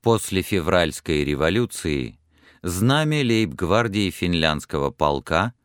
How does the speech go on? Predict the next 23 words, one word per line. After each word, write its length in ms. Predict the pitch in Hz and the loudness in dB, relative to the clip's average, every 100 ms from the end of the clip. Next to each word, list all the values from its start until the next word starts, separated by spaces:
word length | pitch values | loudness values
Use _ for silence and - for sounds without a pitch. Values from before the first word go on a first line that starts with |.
| _ | _
который 420 | - 92 98 92 - | -4 -2 0 -2 -4
стал 300 | - 78 76 | -2 -2 0
называться 580 | 71 80 78 76 - | -2 -2 0 -2 -4
гвардией 560 | 65 80 87 73 69 69 | -4 2 2 2 -4 -6
финляндским 720 | - 71 71 73 69 - 65 | -6 -4 -2 -2 -4 -8 -6
полком, 540 | 67 65 64 107 123 - _ _ | -4 -6 -2 -2 -2 -6 _ _
как 240 | - 110 101 | -2 -2 -2
и 80 | |
все 320 | 80 - 95 69 | -4 -2 -2 -2
знамена, 640 | 67 64 65 101 143 151 - _ _ - | -4 -4 -2 0 0 -4 -14 _ _ -2
должно 580 | 98 127 117 98 135 170 | 2 4 2 0 -2 0
было 260 | 160 143 | 0 0
быть 220 | 98 123 | 0 -2
отправлено 800 | 104 92 - 101 123 110 107 104 | -2 -4 -2 0 0 0 -2 -4
в 80 | - | -4
Петроград 800 | 90 76 67 67 73 95 131 - _ _ | -6 -4 -4 -4 -2 0 -2 -6 _ _
для 320 | 87 87 90 80 | -6 0 0 0
снятия 560 | 80 78 90 - 104 | -2 -2 -2 -2 -4
с 100 | - | -2
него 240 | 113 110 117 | -2 0 -2
атрибутов 600 | 110 82 69 85 113 - | -2 -4 -4 -4 -4 -4
царской 500 | - 76 71 - 104 | -2 -2 -2 -4 -2
власти, 560 | 113 110 - - - | 0 0 -2 -12 -16